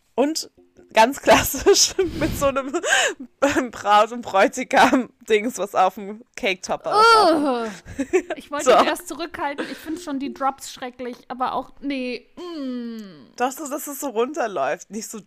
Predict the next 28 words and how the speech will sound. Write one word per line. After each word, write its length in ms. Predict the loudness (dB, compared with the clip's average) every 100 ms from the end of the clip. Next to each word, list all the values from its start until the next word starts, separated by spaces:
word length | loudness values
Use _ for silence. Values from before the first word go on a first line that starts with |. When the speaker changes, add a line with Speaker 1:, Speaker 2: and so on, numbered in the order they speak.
| -2
Speaker 1:
Drop-mäßig, 680 | -2 -2 _ -8 -6 -6
Speaker 2:
ich 60 | -4
weiß 180 | -2 -2
Speaker 1:
aber 40 |
Speaker 2:
schon, 100 | -6
Speaker 1:
so. 60 | -8
Speaker 2:
was 160 | -8
du 60 | -10
meinst. 320 | -10 -10 -10
Nee, 500 | -10 -10 -10 -12 -14 -20 -18
find 140 | -10 0
ich 40 |
Speaker 1:
Doch, 240 | 6 6 6
so 100 | 0
Speaker 2:
hässlich. 60 | 0
Speaker 1:
stell 140 | 0
ich's 80 | 0
mir 80 | -4
Speaker 2:
Und 140 | -4
dann 80 | 0
Speaker 1:
vor. 160 | 2 2
Speaker 2:
noch, 60 |
Speaker 1:
Nee, 300 | 2 2 2 0
Speaker 2:
ich 60 |
Speaker 1:
genau 140 | 2 2 4 2
Speaker 2:
weiß, 100 | 0
Speaker 1:
so. 160 | -2 -2
Speaker 2:
nee, 140 | -4